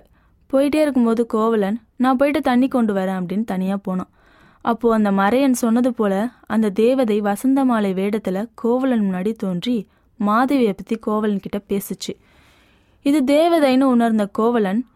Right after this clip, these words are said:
மந்திரம் சொல்ல ஆரம்பிச்சதும் அங்கிருந்து மறைஞ்சிடுச்சு. அப்புறம் மூணு பேரும் நடந்து போயிட்டே பாலைவன தெய்வம் துர்கா கோவிலை அடைஞ்சாங்க. அப்போ துர்கை அம்மனுக்கு மறவர் பலியிட்டு படைச்சாங்க. அப்போ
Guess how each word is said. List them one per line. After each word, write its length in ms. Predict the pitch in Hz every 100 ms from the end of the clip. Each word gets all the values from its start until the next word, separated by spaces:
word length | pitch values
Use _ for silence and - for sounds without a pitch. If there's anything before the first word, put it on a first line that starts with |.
| _ _ _
மந்திரம் 480 | - 240 277 339 330
சொல்ல 380 | 285 226 208 202
ஆரம்பிச்சதும் 500 | 220 208 208 185 202 -
அங்கிருந்து 540 | 214 226 220 208 247
மறைஞ்சிடுச்சு. 540 | 202 202 214 185 - 202 _ _ _ _ _
அப்புறம் 320 | - 247 277
மூணு 260 | 254 277 294
பேரும் 240 | 262 240
நடந்து 340 | 247 220 226 233
போயிட்டே 400 | 214 196 196 226 -
பாலைவன 520 | 214 220 240 226 196
தெய்வம் 400 | 185 190 196 214
துர்கா 340 | 202 202 233 240
கோவிலை 300 | 208 180 190
அடைஞ்சாங்க. 500 | 196 180 175 175 175 - _ _ _ _ _
அப்போ 340 | - 269 294 262
துர்கை 320 | 277 254 320
அம்மனுக்கு 600 | 302 247 214 202 202 254 - -
மறவர் 460 | 220 240 277 285
பலியிட்டு 600 | 233 202 208 196 - 220 214 196
படைச்சாங்க. 420 | 202 196 190 180 - _ _ _
அப்போ 480 | - 196 - 190